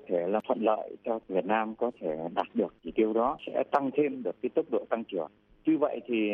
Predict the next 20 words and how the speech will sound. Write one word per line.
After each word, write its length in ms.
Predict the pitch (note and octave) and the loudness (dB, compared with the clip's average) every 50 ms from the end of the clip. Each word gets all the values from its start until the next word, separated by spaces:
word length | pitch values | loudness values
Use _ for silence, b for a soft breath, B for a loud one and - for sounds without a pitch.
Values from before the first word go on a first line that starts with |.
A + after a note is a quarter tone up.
| G2+ G2+ | 0 -2
những 160 | G#2+ A#2 C3 C3+ | -2 -4 -4 -2
các 160 | - F3 F3 | -2 -2 -2
cái 100 | F3+ E3 | -2 -2
ngành 220 | C#3+ B2 A2 G#2 G2 | 0 0 0 -2 -2
khác, 320 | - - F3 G3+ A#3 - - - | 0 2 2 2 2 0 -4 -4
ví 80 | - F3 F3+ | -4 0 2
dụ 120 | D#3+ D3+ - | 2 2 4
gạo 520 | A2+ A2 A2+ A2 F#2+ - - D2+ F2+ A2+ G#2 A#2+ | 2 2 2 0 -4 -6 -8 -10 -12 -10 -6 -2
hay 180 | C3+ C3+ C3+ C3 | 0 0 0 0
là 520 | B2+ A2+ G#2+ G2 F#2+ F#2 F2+ F2 F2 F2 - | 0 0 0 0 0 0 -2 -4 -6 -6 -6
cà 120 | G#2 F#2 - - - | -6 -8 -6 -2 2
phê 440 | D3+ D#3 D#3 D#3 D#3 D#3 D3+ D3 C#3+ C#3+ | 2 4 4 4 4 2 2 0 0 0
hay 160 | C#3+ C3+ C3+ | -2 0 0
là 120 | B2 G#2 | 0 0
những 240 | F#2+ G2+ A2 G2 B2+ | 0 0 -2 -2 -2
các 160 | - D#3 D3+ - | -4 -4 -4 -2
cái 100 | - D#3 | -4 -4
mặt 160 | C#3 B2 G#2 - | -2 -2 -4 -2
hàng 180 | G2 G2+ F#2+ F2 | 0 0 0 0
khác 280 | - - C#3 D#3 F3+ | -2 -4 -2 -2 -2